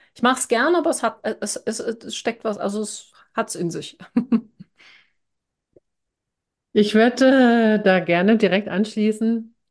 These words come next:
Speaker 2: wenn ich jetzt das gehört hab und sag, „Ja,
Speaker 1: Mhm.
Speaker 2: Purpose Coaching brauche ich unbedingt bei der Julia.“
Speaker 1: Mhm.
Speaker 2: Wie komme ich denn mit dir in Kontakt? Wie kann ich noch mehr über dich erfahren?
Speaker 1: Ja.
Speaker 2: Was hast du da im Angebot?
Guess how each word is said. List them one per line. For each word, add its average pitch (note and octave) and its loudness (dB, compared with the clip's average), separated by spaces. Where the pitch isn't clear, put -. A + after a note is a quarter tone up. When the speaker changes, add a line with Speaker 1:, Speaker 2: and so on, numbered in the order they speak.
Speaker 2:
wenn F#3+ -2
ich A3 -4
jetzt G#3+ -4
das F#3+ -6
gehört F#3 0
hab A3+ 2
und F3+ -10
sag, - -8
„Ja, F3 4
Speaker 1:
Mhm. F4 -6
Speaker 2:
Purpose F#3+ 0
Coaching F#3 0
brauche F#3+ 0
ich G#3 0
unbedingt G3 0
bei E3 -4
der E3 -4
Julia.“ F3 -4
Speaker 1:
Mhm. A3+ 0
Speaker 2:
Wie A3+ 6
komme G#3+ 4
ich G#3+ 2
denn G#3 4
mit G3 0
dir G3+ 2
in F#3+ -2
Kontakt? F#3+ -4
Wie G3 -4
kann G3 -2
ich F#3 -6
noch F#3 -8
mehr F#3+ 2
über F3+ -4
dich F3+ -4
erfahren? F3 -6
Speaker 1:
Ja. G3+ -4
Speaker 2:
Was F3 -6
hast E3 -4
du F3+ -2
da E3+ -2
im F3 -4
Angebot? E3+ -2